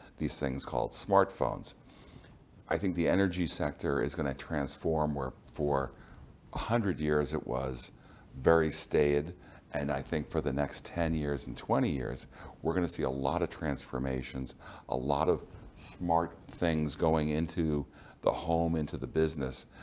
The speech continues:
that will allow for even more energy efficiency and more changes and a more dynamic relationship between,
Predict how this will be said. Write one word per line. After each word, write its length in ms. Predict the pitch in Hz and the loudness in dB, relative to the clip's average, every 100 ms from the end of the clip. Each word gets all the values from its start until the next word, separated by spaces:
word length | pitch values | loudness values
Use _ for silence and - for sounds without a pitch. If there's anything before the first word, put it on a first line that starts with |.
| - - | -20 0
that 160 | 73 67 | 2 4
will 160 | 71 | 4
allow 400 | 69 71 71 76 | 4 2 2 2
for 220 | - - - | 0 -4 -2
even 260 | 87 78 | -2 0
more 300 | 76 78 76 | 0 2 2
energy 380 | - 76 69 69 | 2 -2 -2 -4
efficiency 840 | 64 - 71 - 69 64 65 62 60 - - - | -6 -2 -4 -4 -6 -6 -6 -6 -8 -14 -16 -4
and 200 | 69 76 | -2 0
more 160 | 78 76 | 2 2
changes 680 | - - 76 71 67 65 - - - - | 0 -2 0 -2 -4 -6 -10 -16 -20 -6
and 80 | 73 | -2
a 20 | 73 | 0
more 280 | 78 78 | 2 2
dynamic 580 | 76 69 69 71 76 - | 4 0 0 0 0 0
relationship 760 | 71 67 71 - 76 76 65 - - - - - - | 0 0 0 -2 -2 0 -2 -4 -20 -20 -20 -20 -4
between, 580 | 80 - 82 78 73 | -4 -2 0 2 2